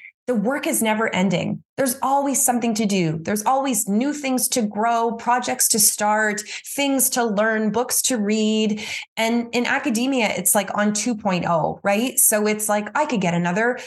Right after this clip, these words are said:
student. I could do another research project. Let's apply for a different grant.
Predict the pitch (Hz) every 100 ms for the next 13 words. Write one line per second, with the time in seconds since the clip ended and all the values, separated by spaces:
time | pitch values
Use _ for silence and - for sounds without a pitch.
0 | - - - 320 339 226 160 - 277 277
1 | 214 185 180 196 220 294 294 240 - 175
2 | 170 170 302 - 277 202 185 180 180 202
3 | 202 202 247 214 247 311 254 170 156